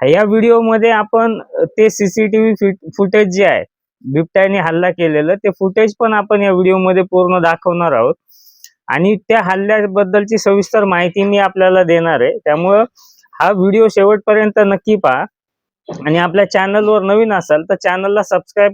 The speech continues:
करायला विसरू नका. तर मित्रांनो, गेल्या एक आठ दहा दिवसांपासून एक व्हिडिओ सोशल मीडियावर फिरत होता,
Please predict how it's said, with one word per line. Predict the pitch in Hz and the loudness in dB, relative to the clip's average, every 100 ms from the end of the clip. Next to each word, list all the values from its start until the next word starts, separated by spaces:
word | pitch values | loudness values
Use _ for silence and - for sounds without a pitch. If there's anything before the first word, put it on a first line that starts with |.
| - | 0
करायला | 190 196 196 | 0 2 2
विसरू | 190 180 196 196 | 2 -2 -2 -2
नका. | 131 - - _ _ _ _ - - _ _ _ | -2 -6 -16 _ _ _ _ -20 -20 _ _ _
तर | 185 | 2
मित्रांनो, | 208 214 262 247 208 214 | 2 2 2 2 0 -2
गेल्या | - 170 151 190 226 208 | -4 -2 2 4 2 2
एक | 202 202 | 0 0
आठ | 196 208 208 | -2 -2 -2
दहा | 190 196 | -2 0
दिवसांपासून | 202 214 - 214 214 214 - 202 262 - _ _ _ - 160 - | 0 -4 -4 -6 -2 -2 0 -4 -6 -20 _ _ _ -6 -4 0
एक | 196 208 | 0 0
व्हिडिओ | 196 202 214 226 226 190 | 0 0 2 2 2 -2
सोशल | 170 190 180 208 | -4 -2 0 2
मीडियावर | 202 202 202 202 | 2 2 4 2
फिरत | 196 196 196 185 | 0 0 0 0
होता, | 139 139 | -2 -2